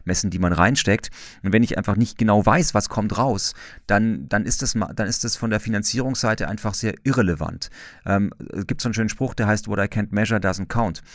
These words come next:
Ähm, und die, also was ich nicht messen kann, zählt nicht. Und das ist bei Podcasts schon irgendwann so zu diesem vor zwei, drei, vier Jahren schon so eine relevante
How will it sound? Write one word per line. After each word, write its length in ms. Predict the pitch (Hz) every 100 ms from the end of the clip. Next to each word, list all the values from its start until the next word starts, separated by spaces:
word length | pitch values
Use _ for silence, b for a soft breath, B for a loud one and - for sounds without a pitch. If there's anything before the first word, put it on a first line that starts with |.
| B B -
Ähm, 260 | 98 98 98
und 240 | - 104 107 -
die, 280 | - 82 85
also 180 | 80 92
was 140 | 95
ich 100 | 95
nicht 140 | 101
messen 240 | 101 104 113
kann, 160 | 101
zählt 280 | 101 120 127
nicht. 220 | 78 - B B -
Und 220 | 104 -
das 120 | 135
ist 220 | 190 -
bei 140 | 120 110
Podcasts 540 | - 156 - 135 131
schon 320 | - 135 185
irgendwann 520 | 120 147 170 147 143
so 100 | 135
zu 240 | 127 - 123
diesem 240 | 117 120
vor 160 | 110 117
zwei, 240 | - 113
drei, 180 | 110 104
vier 200 | 104 107
Jahren 320 | 92 101 151
schon 160 | 143 139
so 80 | 135
eine 160 | 131
relevante 1040 | 117 110 110 92 104 120 160 175 175 180